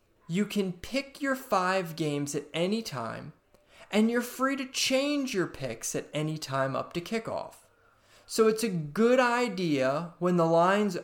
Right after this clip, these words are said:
open on Tuesday to go in and take some picks. You want to get the best of the numbers. Well, this puts me in a little bit of a dilemma because I don't want to see the lines.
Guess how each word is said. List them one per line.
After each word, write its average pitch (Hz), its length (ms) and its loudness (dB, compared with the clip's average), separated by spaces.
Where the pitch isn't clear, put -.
open 185 360 4
on 190 320 0
Tuesday 147 1040 -4
to 240 100 -2
go 220 340 6
in 202 420 -2
and 196 200 -2
take 180 200 -2
some 220 200 -2
picks. 247 420 -4
You 180 80 0
want 196 160 2
to 185 60 -4
get 190 160 -4
the 190 40 -2
best 165 300 0
of 190 80 -2
the 180 60 0
numbers. 185 580 -6
Well, 208 140 4
this 254 180 2
puts - 320 -2
me 254 120 0
in 233 40 2
a 220 60 6
little 190 260 4
bit 175 180 2
of 165 100 0
a 180 40 0
dilemma 190 440 2
because 156 300 -4
I 180 100 2
don't 180 280 2
want 202 140 -2
to 190 80 -2
see 214 640 -4
the 170 140 2
lines. 190 840 -6